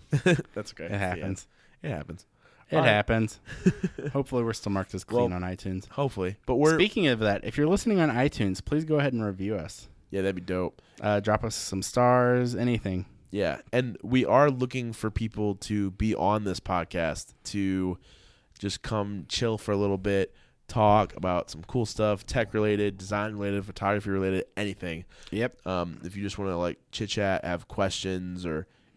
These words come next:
Speaker 1: anything like that, feel free to hit us up. And, uh,
Speaker 2: Yeah, you can reach us on Instagram at
Speaker 1: I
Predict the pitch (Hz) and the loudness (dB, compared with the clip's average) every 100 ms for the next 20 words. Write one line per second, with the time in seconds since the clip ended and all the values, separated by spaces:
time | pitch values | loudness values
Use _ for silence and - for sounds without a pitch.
0 | - 113 110 101 98 92 - 87 - 92 | -8 -6 -4 -4 -4 -4 0 0 0 -6
1 | 90 95 104 92 85 90 80 - _ - | -4 -4 -2 -4 -2 0 0 -2 _ -8
2 | 76 78 73 73 73 69 117 110 117 117 | -6 -6 -6 -4 -2 0 0 0 -4 -4
3 | 113 117 117 123 113 - 110 110 107 104 | -4 -4 -4 -2 -2 -2 -6 -4 -4 -6
4 | - 92 90 104 - _ - _ _ _ | -8 -6 -4 -4 -6 _ -20 _ _ _
5 | - 113 147 101 92 | -2 2 4 2 -2